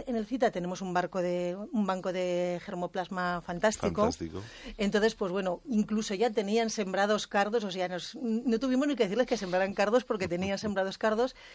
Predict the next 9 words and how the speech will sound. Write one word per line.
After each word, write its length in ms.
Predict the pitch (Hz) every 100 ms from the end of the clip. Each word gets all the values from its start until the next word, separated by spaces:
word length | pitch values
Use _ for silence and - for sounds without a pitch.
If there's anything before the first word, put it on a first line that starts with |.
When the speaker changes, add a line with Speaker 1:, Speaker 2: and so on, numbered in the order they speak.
| - -
Speaker 1:
Entonces, 480 | 226 214 214 226 226 - - -
vamos 480 | 214 196 202 208 -
a 360 | 214 208 208 - -
seleccionar 680 | - 233 202 220 220 208 -
unas 540 | 220 190 190 190 190 -
cuantas 340 | 214 208 220
cardos 240 | 247 277 -
y 80 | 240
vamos 420 | 220 240 240